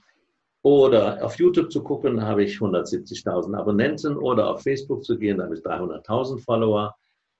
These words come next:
Da bringe ich jede Woche zwei, dreimal was, kleine Videos, auf YouTube viele Videos, über zweihundert Stück. Du kannst eines meiner Bestsellerbücher kaufen. Es gibt so tausend Möglichkeiten. Ich habe zweihundert C Ds über Vater, Mutter, Gefühle, inneres Kind et cetera. Also du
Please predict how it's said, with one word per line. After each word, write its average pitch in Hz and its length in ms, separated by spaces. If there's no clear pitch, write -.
Da 95 160
bringe 90 340
ich - 100
jede 82 260
Woche 78 260
zwei, 80 280
dreimal 110 420
was, 101 400
kleine 82 340
Videos, 117 440
auf - 120
YouTube 101 320
viele 95 240
Videos, 87 500
über 78 180
zweihundert 87 480
Stück. 147 300
Du 120 100
kannst 113 320
eines 101 260
meiner 90 220
Bestsellerbücher 117 840
kaufen. 101 380
Es 101 160
gibt 117 160
so 110 120
tausend 110 520
Möglichkeiten. - 480
Ich 90 40
habe 90 100
zweihundert 101 520
C 87 160
Ds 117 400
über 98 280
Vater, 120 380
Mutter, 117 320
Gefühle, 110 580
inneres 95 400
Kind 107 220
et 95 140
cetera. 90 400
Also 85 160
du - 120